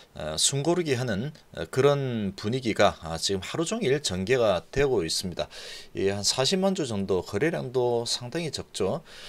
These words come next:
자, 요런 분위기에, 아, 지금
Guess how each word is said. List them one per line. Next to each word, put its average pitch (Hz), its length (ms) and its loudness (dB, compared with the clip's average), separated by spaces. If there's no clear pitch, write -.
자, 101 200 0
요런 156 320 0
분위기에, 117 1040 0
아, 90 360 -4
지금 101 460 -2